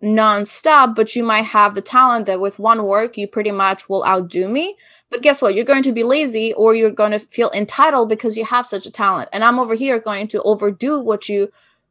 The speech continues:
you know, what you normally do because I've learned X, Y, or Z that you, you're not learning, you're not practicing. And also, immigrants have seen what a life is like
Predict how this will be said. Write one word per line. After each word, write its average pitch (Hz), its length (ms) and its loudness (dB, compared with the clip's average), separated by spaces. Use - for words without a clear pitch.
you 240 140 0
know, 240 160 2
what 220 280 2
you 226 60 -2
normally 269 460 2
do 220 180 -2
because 233 300 -2
I've 208 160 2
learned 220 320 0
X, 214 280 0
Y, 220 260 4
or 214 100 2
Z 247 220 -2
that 220 220 -4
you, 214 120 -6
you're 208 280 0
not 196 200 -2
learning, 233 320 -2
you're 185 160 -4
not 175 240 -4
practicing. 208 640 -4
And 240 140 2
also, 254 560 4
immigrants 240 540 -2
have 220 200 -2
seen 247 540 -4
what 226 220 2
a 202 80 2
life 208 480 0
is 262 160 0
like 294 400 -2